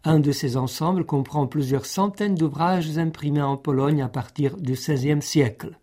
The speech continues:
Des bibliothèques privées sont achetées aussi dans les Balkans, à Ljubljana et à Zagreb, parmi lesquelles la bibliothèque de Dubrovnik, la Ragusiana,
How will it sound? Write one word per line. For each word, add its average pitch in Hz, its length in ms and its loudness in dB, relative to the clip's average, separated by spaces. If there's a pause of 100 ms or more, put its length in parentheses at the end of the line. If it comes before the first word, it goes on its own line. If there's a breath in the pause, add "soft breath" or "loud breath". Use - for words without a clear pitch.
(640 loud breath)
Des 147 120 6
bibliothèques 143 680 4
privées 143 480 2
sont 143 340 -2
achetées 131 440 0
aussi 123 360 -2
dans 123 140 -2
les 127 140 2
Balkans, 139 680 2 (240 loud breath)
à 131 140 2
Ljubljana 131 760 2
et 147 120 -4
à 127 100 -2
Zagreb, 135 640 0 (320 loud breath)
parmi 202 240 4
lesquelles 160 260 2
la 156 100 2
bibliothèque 160 600 2
de 127 140 2
Dubrovnik, 156 920 4
la 120 260 2
Ragusiana, 160 1040 4